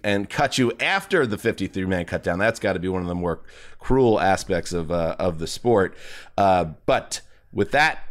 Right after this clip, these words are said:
in the rearview mirror, we're now gonna talk about teams we feel better about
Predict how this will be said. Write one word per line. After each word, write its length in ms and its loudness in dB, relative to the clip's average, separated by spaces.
in 120 2
the 60 2
rearview 420 0
mirror, 360 -2
we're 160 0
now 180 2
gonna 140 0
talk 200 0
about 180 2
teams 300 0
we 140 2
feel 240 2
better 380 2
about 480 0